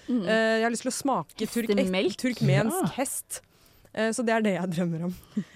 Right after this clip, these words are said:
Speaker 2: Eh, så jeg skulle gjerne touret de landene. Jeg ville dratt til Uzbekistan, Tajikistan, jeg ville dratt
Speaker 1: Ja, da, da får du en, eh, Dictator World Tour. Bare du kommer deg inn i det området. Så jeg ville gi seg access til det første øyne, da.
Speaker 2: Ja, det er nettopp det. Du
Speaker 1: Tror jeg det er enklere å få visum.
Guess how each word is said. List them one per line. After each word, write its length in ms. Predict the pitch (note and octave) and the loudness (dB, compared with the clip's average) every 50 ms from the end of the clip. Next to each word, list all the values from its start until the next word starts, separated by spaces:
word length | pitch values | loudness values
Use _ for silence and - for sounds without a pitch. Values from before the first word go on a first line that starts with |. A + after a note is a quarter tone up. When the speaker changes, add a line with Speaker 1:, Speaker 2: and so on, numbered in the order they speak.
| G3 - | -10 -6
Speaker 2:
Eh, 200 | - G3 G3+ G3+ G3+ | -2 0 0 0 0
så 80 | A3 A#3 | 0 -2
jeg 60 | A3+ | 0
skulle 140 | - C4 B3 | 0 0 0
gjerne 140 | G#3+ G#3 G#3+ | 0 -2 -4
touret 460 | - - - A#3 G3 E3 D#3+ E3+ F3+ - | -6 -4 -2 -2 -2 -2 -2 -4 -6 -6
de 140 | - F#3 F3+ | -6 -4 -4
landene. 260 | F#3 F3 E3+ E3 E3+ | -2 -4 -4 -4 -2
Jeg 80 | F#3 G3 | -2 -2
ville 140 | G3+ G3+ F#3 | -2 -2 -2
dratt 100 | F#3 - | -4 -6
til 120 | - E3+ | -6 -8
Uzbekistan, 540 | E3+ E3 - G3+ G3+ - G3+ F3+ G#3 G3 F#3+ F3+ | -8 -6 -4 -6 -6 -6 -6 -6 -6 -4 -6 -4
Tajikistan, 600 | - G3+ F#3+ D#3+ F3+ F3 - E3+ - - F#3 F#3 | -4 -6 -4 -4 -6 -8 -8 -10 -10 -8 -6 -4
jeg 100 | F3+ E3+ | -4 -4
ville 140 | E3+ E3+ E3+ | -6 -6 -6
dratt 100 | E3+ - | -2 0
Speaker 1:
Ja, 60 | B3+ C4+ | 2 4
da, 120 | C4+ C4+ - | 4 4 4
da 120 | - G3+ A#3+ - | 4 4 2 4
får 140 | - - | 4 4
du 60 | A#3 A3+ | 4 4
en, 180 | A3+ A#3 B3 B3 A3+ - - | 4 4 4 4 2 2 2
eh, 160 | A3 G#3+ G#3 | 2 2 4
Dictator 840 | G3+ G#3+ A#3+ - - A3 E3+ E3+ - G3+ G3 G3+ G3 F#3+ - - F#3+ | 2 0 0 0 0 0 0 0 2 2 2 4 2 2 2 2 2
World 300 | F#3+ F3+ E3+ E3 F3 F#3 | 2 4 4 2 2 0
Tour. 300 | - G3+ F#3+ A3 D4+ D#4 A#3 | 0 2 2 4 4 4 4
Bare 320 | G3+ G#3+ G3+ G3 F#3+ F#3+ | 4 4 4 6 4 4
du 140 | F#3+ F3+ G3 | 4 2 0
kommer 260 | - - G3+ F3 F3 | 0 0 0 2 2
deg 140 | F3 E3+ E3+ E3+ | 2 2 2 0
inn 80 | E3 | 0
i 60 | E3+ | -2
det 100 | E3+ E3 | -2 -2
området. 460 | D#3+ E3 D3+ D3+ - - - F#3+ A#3+ G#3+ | -2 -2 -2 -4 -6 -4 -4 -4 -4 -2
Så 120 | - G3+ | 0 0
jeg 80 | F#3 G3 | 0 2
ville 120 | A#3 D4 | 2 0
gi 140 | C#4 G3+ F3+ | 0 0 -2
seg 180 | - - F#3+ D3+ | 0 0 -2 -2
access 260 | D3+ - - G#3 F#3+ | -2 -6 -10 -10 -8
til 120 | - G#3 | -6 -6
det 80 | F3+ - | -4 -4
første 180 | - G3+ - G3+ F#3+ | -4 -4 -2 -2 -2
øyne, 160 | F#3+ F3+ F#3 | -2 -4 -6
da. 140 | C4+ F#4 B3+ - | -6 -6 -2 0
Speaker 2:
Ja, 160 | C4 D4 D#4 | 2 2 2
det 80 | D#4 | 2
er 60 | D#4 D4 | 2 0
nettopp 180 | C#4+ C#4 C4+ B3+ | 0 -2 -4 -4
det. 100 | C#4+ D#4 | -2 -2
Du 60 | D#4 D4+ | 2 2
Speaker 1:
Tror 60 | D#4 | 4
jeg 60 | D#4 | 4
det 80 | E4+ F4+ | 4 4
er 40 | D#4+ | 4
enklere 240 | C4+ - G#3 G#3+ G#3+ | 2 2 0 0 0
å 40 | C#4 | 0
få 60 | D4 | 0
visum. 280 | B3 G#3 - - E4 | 0 -2 -2 -4 -8